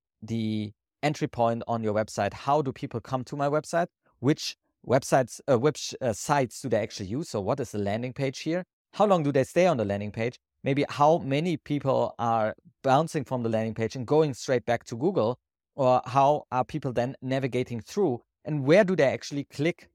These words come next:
on the ad, on, uh, that, uh,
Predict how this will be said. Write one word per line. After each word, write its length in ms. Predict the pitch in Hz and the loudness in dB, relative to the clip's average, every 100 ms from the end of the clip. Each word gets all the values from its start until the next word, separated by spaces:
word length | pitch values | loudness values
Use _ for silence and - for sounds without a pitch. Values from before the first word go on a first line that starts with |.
| - | -6
on 420 | 123 123 120 113 | -4 -4 -8 -10
the 160 | 113 123 | -8 -4
ad, 420 | 127 131 131 - - | 0 0 0 -6 -6
on, 360 | 123 120 117 117 | -2 -2 -4 -8
uh, 340 | - 107 107 107 - | -2 0 0 -2 -6
that, 200 | 107 104 _ - _ - | -6 -6 _ -20 _ -14
uh, 240 | 110 104 | -6 -4